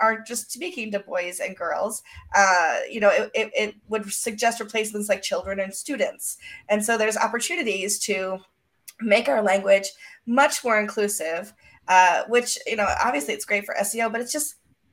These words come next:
more importantly, it's just better writing, and it's more inclusive writing to make sure that you are, are writing for everybody and not just, uh, a binary world or an abled world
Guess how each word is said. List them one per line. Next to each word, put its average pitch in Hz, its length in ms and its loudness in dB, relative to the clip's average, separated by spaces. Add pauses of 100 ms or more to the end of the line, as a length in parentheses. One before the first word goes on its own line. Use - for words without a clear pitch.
(120)
more 269 220 4
importantly, 233 640 0 (220)
it's 262 220 4
just 311 200 -2 (180)
better 247 280 4
writing, 202 680 -2 (360)
and 220 100 4
it's 220 160 -4
more 269 160 4
inclusive 254 460 -4
writing 208 440 2 (120)
to 214 300 -4
make 220 180 -2
sure 247 200 0
that 240 160 -2
you 240 280 -2 (340)
are, 240 460 4 (1200)
are 226 160 2
writing 294 380 4
for 247 280 2
everybody 247 600 2
and 190 180 -2
not 202 260 0
just, 190 400 -2 (280)
uh, 190 200 2
a 208 60 4
binary 202 460 2
world 196 440 0
or 185 140 2
an 180 180 0
abled 208 380 -2
world 190 540 2